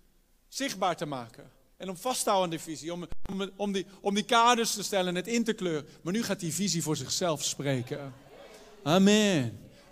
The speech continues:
Nu gaat het ding sneeuwbaleffect. Halleluja. Extreme vruchtbaarheid. Amos negen vers dertien staat, "Zie, er komen dagen, spreekt de Heer." Iedereen zegt, "Nu."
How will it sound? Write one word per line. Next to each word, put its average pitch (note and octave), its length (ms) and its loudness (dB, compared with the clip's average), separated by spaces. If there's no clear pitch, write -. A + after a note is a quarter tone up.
Nu G3+ 120 2
gaat G#3 180 6
het F3 140 0
ding G#3+ 180 4
sneeuwbaleffect. G3+ 1500 6
Halleluja. G3+ 880 8
Extreme F#3+ 540 -2
vruchtbaarheid. E3+ 500 2
Amos F#3+ 340 2
negen G3+ 320 2
vers E3+ 140 -4
dertien E3 400 -2
staat, F3+ 320 2
"Zie, A3 440 -2
er E3 200 -4
komen A3+ 560 -4
dagen, F3+ 460 -6
spreekt D3 380 -8
de C3+ 60 -10
Heer." A#2 300 -12
Iedereen E3 300 -10
zegt, D#3+ 260 -6
"Nu." C#3+ 640 -4